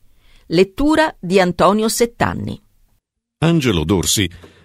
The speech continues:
Speaker 2: racconta la storia di Antonio Gramsci dall'infanzia in Sardegna a Torino, da Mosca a Vienna, da Roma al carcere di Turi, fino alla clinica romana dove poi ispirerà nel millenovecentotrentassette.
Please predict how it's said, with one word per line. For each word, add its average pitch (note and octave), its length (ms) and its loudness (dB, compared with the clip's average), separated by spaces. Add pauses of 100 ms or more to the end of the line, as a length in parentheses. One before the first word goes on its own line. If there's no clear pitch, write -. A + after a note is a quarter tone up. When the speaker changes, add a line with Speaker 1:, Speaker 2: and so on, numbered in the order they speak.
(120)
Speaker 2:
racconta C3+ 480 0
la A#2 80 0
storia C3 400 0
di F2+ 140 0
Antonio G2 420 0
Gramsci G2 480 0
dall'infanzia F2 600 0
in F2 100 0
Sardegna F#2+ 560 0
a D#2 60 -4
Torino, G#2 420 0
da E2+ 180 0
Mosca F#2 360 0
a D#2+ 60 0
Vienna, F2 460 0
da E2 120 -2
Roma F2+ 340 0
al D2 140 -8
carcere F2+ 480 0
di D2 100 -6
Turi, F#2+ 340 0 (300)
fino E3 340 2
alla A#2+ 140 0
clinica B2+ 480 -2
romana G#2 340 0
dove F#2 220 -2
poi F#2+ 240 0
ispirerà F2+ 560 -2 (140)
nel F#2 260 2
millenovecentotrentassette. F2+ 1400 -2